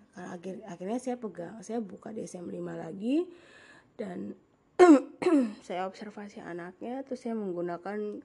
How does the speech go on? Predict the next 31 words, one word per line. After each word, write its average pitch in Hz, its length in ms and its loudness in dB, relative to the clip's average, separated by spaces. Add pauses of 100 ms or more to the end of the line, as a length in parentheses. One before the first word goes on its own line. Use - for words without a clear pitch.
(520)
eh, 135 320 -10
buku 190 320 -6
gangguan 170 320 -6
psikologi 175 640 -10
ya. 170 160 -16
Kalau 175 160 -8 (480)
kebetulan 190 400 -10
kalau 165 240 -10
kami 190 400 -10
di 160 160 -8
I 165 80 -8
P 156 240 -12
K 277 240 -8 (560)
ada 180 240 -12
khusus 180 320 -16
buku 175 160 -12
gangguan 180 320 -10
psikologi 180 400 -12
buat 190 160 -8
psikolog 185 560 -10
gitu 143 240 -14
ya. 160 160 -12 (880)
Saya 185 240 -12
buka, 214 480 -10 (640)
saya - 160 -20
katakan, 175 560 -16 (160)
"Ini 185 320 -10
anak 190 240 -12
bukan 190 240 -12
selektif 175 400 -18
mutism, 233 680 -8